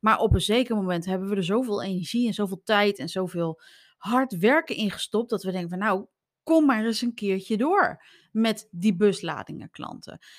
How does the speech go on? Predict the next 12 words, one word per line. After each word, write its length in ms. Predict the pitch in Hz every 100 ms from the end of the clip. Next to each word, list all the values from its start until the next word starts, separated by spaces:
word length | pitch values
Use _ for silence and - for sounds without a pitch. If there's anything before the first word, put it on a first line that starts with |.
| - -
En 180 | - 240
als 300 | - 302 339
dat 220 | - 277
een 140 | 254 214
tijdje 460 | 277 269 233 208
duurt, 500 | 165 294 247 285 - _ -
zo'n, 440 | - 226 220 214 -
eh, 520 | 202 196 190 190 -
eh, 140 | 196 196
zo'n 280 | - 214
periode, 720 | 208 202 196 185 180 180 226
of 200 | - 202